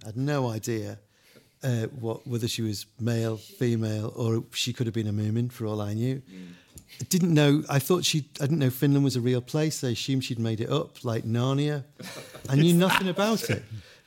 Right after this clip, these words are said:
Speaker 1: and,
Speaker 2: Yeah.
Speaker 1: and just fell into it and just loved it. And then the next, I,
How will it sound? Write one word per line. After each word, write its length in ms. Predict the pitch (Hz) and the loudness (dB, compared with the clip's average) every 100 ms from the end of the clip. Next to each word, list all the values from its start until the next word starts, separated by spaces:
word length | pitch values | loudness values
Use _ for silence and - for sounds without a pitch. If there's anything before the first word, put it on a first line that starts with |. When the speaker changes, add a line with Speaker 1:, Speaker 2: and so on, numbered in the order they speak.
| - | 0
Speaker 1:
and, 300 | 147 151 151 | 4 4 0
Speaker 2:
Yeah. 180 | - 147 | -2 0
Speaker 1:
and 120 | 151 | 2
just 220 | 175 - | 2 -2
fell 440 | - - - 180 185 | -8 -8 2 4 4
into 280 | 165 - | 2 0
it 40 | 120 | -2
and 100 | 123 | -2
just 240 | 131 - - | -4 -8 -10
loved 460 | 147 165 208 196 - | -6 2 2 2 -2
it. 160 | 98 - _ | -6 -10 _
And 120 | 131 147 | 0 2
then 140 | 156 | 4
the 80 | 156 | 6
next, 420 | 156 185 - - _ _ | 6 4 -2 -8 _ _
I, 120 | - | -6